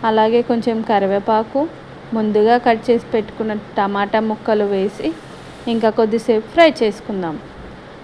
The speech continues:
మనం ముందుగా ఉడికించి పెట్టుకున్న ఎగ్స్ ఉన్నాయి కదా,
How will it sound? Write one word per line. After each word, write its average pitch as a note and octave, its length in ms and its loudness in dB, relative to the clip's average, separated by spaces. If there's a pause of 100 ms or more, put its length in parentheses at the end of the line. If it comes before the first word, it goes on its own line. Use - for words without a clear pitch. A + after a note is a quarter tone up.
(100)
మనం B3 240 4
ముందుగా A#3 420 4
ఉడికించి A#3+ 520 4
పెట్టుకున్న A3+ 460 0
ఎగ్స్ G3+ 320 -4
ఉన్నాయి A#3 260 0
కదా, A#3+ 340 0